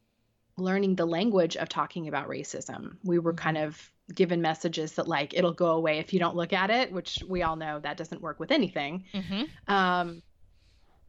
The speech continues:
Speaker 1: you know, and so I, I think, you know, first of all, f-, as, as the adults, as the parents,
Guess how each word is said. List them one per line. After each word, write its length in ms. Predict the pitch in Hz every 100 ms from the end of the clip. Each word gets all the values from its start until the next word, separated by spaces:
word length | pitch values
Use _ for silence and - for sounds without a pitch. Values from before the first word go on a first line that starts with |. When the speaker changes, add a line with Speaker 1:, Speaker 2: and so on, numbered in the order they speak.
| - _
Speaker 1:
you 100 | 208
know, 240 | 185 165 196
and 200 | 202 202
so 360 | - 196 190 190
I, 200 | 202 208
I 100 | 208
think, 340 | 202 240 - _ _ _ _
you 120 | 214
know, 120 | 196
first 320 | 190 220 220
of 80 | 214
all, 300 | 190 180 180
f-, 180 | - - _ _ _ _ _ _ _ -
as, 240 | 196 196 -
as 280 | 190 190
the 160 | 185 185
adults, 420 | 170 185 175 175
as 140 | 175 170
the 80 |
parents, 520 | 180 202 185 175 -